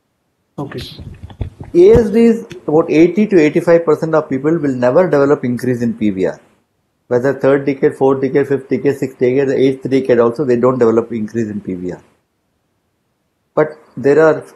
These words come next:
Speaker 2: ten to fifteen percent of people who develop increase in P V R.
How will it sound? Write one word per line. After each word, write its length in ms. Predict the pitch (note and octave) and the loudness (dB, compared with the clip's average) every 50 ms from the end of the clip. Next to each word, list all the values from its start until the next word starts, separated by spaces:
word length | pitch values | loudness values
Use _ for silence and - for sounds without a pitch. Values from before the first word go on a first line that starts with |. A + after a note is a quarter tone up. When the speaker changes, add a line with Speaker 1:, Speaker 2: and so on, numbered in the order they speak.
| - | -2
Speaker 2:
ten 200 | E3 E3+ G#3+ A#3+ A#3 | 0 2 2 2 0
to 100 | A#3 G3 | -2 -2
fifteen 360 | - E3 - - F#3+ G3+ F#3+ | -4 -6 -2 -2 0 0 2
percent 300 | - D#3+ D3+ - D#3 D#3+ | 2 0 0 0 -2 -4
of 100 | D3+ - - | -4 -4 -4
people 240 | C3+ C3 - F3+ | -6 -6 -6 -8
who 180 | D#3+ D3 D3 C3 | -6 -4 -4 0
develop 380 | B2 B2+ C3+ D#3 F3+ F3+ - C#3+ | 0 2 2 2 0 -2 -2 -6
increase 340 | C3+ B2+ - C3 C3+ C3 | -8 -6 -4 -4 -2 -2
in 120 | B2 A#2+ G#2+ | -2 -4 -4
P 160 | - - G#2+ | -4 -4 -6
V 180 | G2+ F#2 F#2+ F2 | -4 -4 -6 -6
R. 140 | D#2 C#2+ | -6 -8